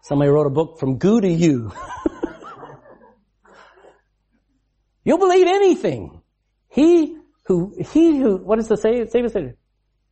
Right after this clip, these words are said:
He who, uh, does not stand for the truth will fall for anything.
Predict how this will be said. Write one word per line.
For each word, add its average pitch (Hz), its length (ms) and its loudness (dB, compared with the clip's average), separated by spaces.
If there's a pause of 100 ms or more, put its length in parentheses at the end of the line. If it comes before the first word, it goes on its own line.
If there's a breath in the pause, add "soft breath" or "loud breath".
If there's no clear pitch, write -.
(180)
He 233 160 -2
who, 175 460 -2 (400)
uh, 117 380 -2 (360)
does 180 180 -2
not 214 160 0
stand 240 280 -2
for 208 60 -4
the 180 100 -2
truth 262 400 0
will 139 160 -2
fall 196 280 0
for 202 160 -6
anything. 104 400 -8